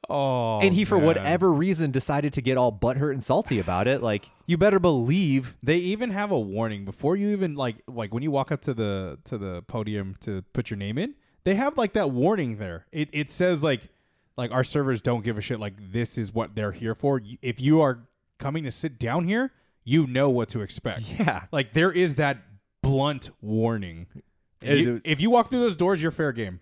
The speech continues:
Speaker 2: Yeah, pretty much.
Speaker 1: Yeah.
Speaker 2: I mean, it's re-, yeah. It, it was awesome. I mean, it ended up being hilarious for
Speaker 1: <sighs>
Speaker 2: everybody but this one guy because he
Speaker 1: Yeah.
Speaker 2: was, like, at one point, he just stopped talking.
Speaker 1: Oh.
Speaker 2: <laughs> So he,
Speaker 1: Damn,
Speaker 2: he was
Speaker 1: man.
Speaker 2: done.
Speaker 1: Yeah. I don't think, I don't think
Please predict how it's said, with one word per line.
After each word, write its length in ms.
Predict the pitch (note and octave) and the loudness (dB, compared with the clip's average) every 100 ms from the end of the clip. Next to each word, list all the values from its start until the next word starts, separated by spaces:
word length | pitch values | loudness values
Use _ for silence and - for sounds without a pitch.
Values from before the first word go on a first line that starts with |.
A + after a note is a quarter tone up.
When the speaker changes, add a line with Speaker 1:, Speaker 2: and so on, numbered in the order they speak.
| - | -6
Speaker 2:
Yeah, 220 | C#3 F#2+ - _ | -4 -6 -10 _
pretty 140 | - D3+ | 2 2
much. 280 | F#2+ - - | 2 -4 -10
Speaker 1:
Yeah. 240 | G#2 E2+ D#2+ - | -12 -12 -14 -6
Speaker 2:
I 80 | F3 | 0
mean, 140 | G3+ | 0
it's 100 | G#3 | 0
re-, 140 | F#3 F3+ | -4 -6
yeah. 280 | C3+ G#2 D2+ - - - _ _ | -2 -2 -4 -12 -20 -20 _ _
It, 140 | - - | -16 0
it 80 | F3+ | 4
was 160 | F3 B2+ | 4 4
awesome. 380 | G#2 F#2+ E2 E2+ _ - | 0 -2 -6 -14 _ -2
I 80 | |
mean, 140 | C#3 D3 | 2 2
it 140 | D3+ | 2
ended 220 | C#3 D3 C3+ | 2 2 2
up 100 | G2+ | 2
being 220 | A2+ G#2 - - | 0 -2 -6 -4
hilarious 600 | A#2+ G#2 G2 G2+ F2+ D#2+ | 0 0 0 0 0 -2
for 120 | - E2+ | -8 -12
Speaker 1:
<sighs> 60 | - | -2
Speaker 2:
everybody 480 | B2+ B2 A#2 G2+ F#2+ | 2 2 2 2 0
but 160 | F2+ | -2
this 160 | E2+ F2 | -4 -4
one 160 | E2+ E2+ | -6 -6
guy 160 | D2 | -8
because 260 | D2 G#2+ G#2 | -4 -2 0
he 80 | C#3+ | 4
Speaker 1:
Yeah. 40 | |
Speaker 2:
was, 260 | C#3 A#2+ G2+ - _ - | 4 2 -2 -16 _ -6
like, 220 | B2+ A2 - | -4 -4 -2
at 160 | C3 G#2 | -2 2
one 180 | C3+ C#3 | 0 2
point, 260 | C3 A2+ | 0 -2
he 60 | B2 | 0
just 200 | A2 - | -2 -2
stopped 240 | E2 D#2 | -6 -6
talking. 380 | D#2 D2+ - C#2+ - | -8 -8 -10 -18 -14
Speaker 1:
Oh. 340 | A2+ G2+ F#2 - C#3 | -10 -8 -6 -2 2
Speaker 2:
<laughs> 160 | - B3+ | 6 6
So 240 | - D#4 | 10 8
he, 520 | - C#4 - A3 A#3+ - | 8 4 0 0 -4 -2
Speaker 1:
Damn, 420 | G#2 G2 F#2 F2+ | -4 -4 -2 2
Speaker 2:
he 100 | F3 | 4
was 320 | F#3 E3 B2+ | 6 6 4
Speaker 1:
man. 80 | F2+ - _ _ - | -2 -12 _ _ -4
Speaker 2:
done. 380 | - A2 F#2 F2 - - _ | 0 2 0 -6 -14 -20 _
Speaker 1:
Yeah. 380 | - G2+ G2 G2 F#2 _ _ _ _ | -8 -6 -4 -6 -10 _ _ _ _
I 80 | C3 | 2
don't 160 | F#3 F#3 | 2 2
think, 200 | F3 - | -2 -2
I 80 | C#3 | -4
don't 120 | D#3 | -2
think 200 | D#3+ B2+ | -4 -8